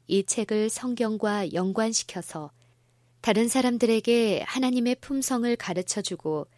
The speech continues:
잃어버린 양들을 하나님의 우리로 인도하는 일에 사용하여야 한다. 하나님이 지으신 만물을 연구할 때에 성령께서는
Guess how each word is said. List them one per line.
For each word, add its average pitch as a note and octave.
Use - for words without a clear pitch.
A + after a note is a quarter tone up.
잃어버린 F#3+
양들을 F3
하나님의 A3+
우리로 F#3+
인도하는 G#3+
일에 F3
사용하여야 A3
한다. C#3+
하나님이 B3+
지으신 G#3+
만물을 F#3+
연구할 F#3
때에 D3+
성령께서는 G3